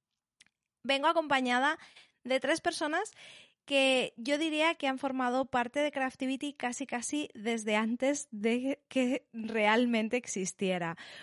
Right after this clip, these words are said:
Cuando a mí se me ocurrió la idea, allá por noviembre, y me lancé a ello, fueron las tres primeras personas a las que se lo conté.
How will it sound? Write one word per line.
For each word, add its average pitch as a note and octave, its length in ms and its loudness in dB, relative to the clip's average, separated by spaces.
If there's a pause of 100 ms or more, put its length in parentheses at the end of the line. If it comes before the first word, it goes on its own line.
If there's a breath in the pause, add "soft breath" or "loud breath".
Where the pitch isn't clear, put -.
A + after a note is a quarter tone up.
(140 loud breath)
Cuando A#3+ 640 6
a A3+ 80 4
mí A#3+ 120 0
se C4 100 -4
me B3+ 100 -2
ocurrió A3+ 380 0
la A3 160 4
idea, A3+ 520 2
allá G#3+ 280 2
por G3+ 340 -2
noviembre, G#3+ 720 0
y G#3 600 -4
me G3+ 120 0
lancé F#3+ 380 0
a A3 140 4
ello, A3 260 2
fueron B3+ 380 -2
las G3 240 -2
tres A#3 200 -4
primeras A#3 380 -4
personas A#3 580 -4
a G#3+ 60 -2
las G3 180 -2
que G3 140 -8
se F#3+ 80 -6
lo F3 140 -4
conté. F3 360 -4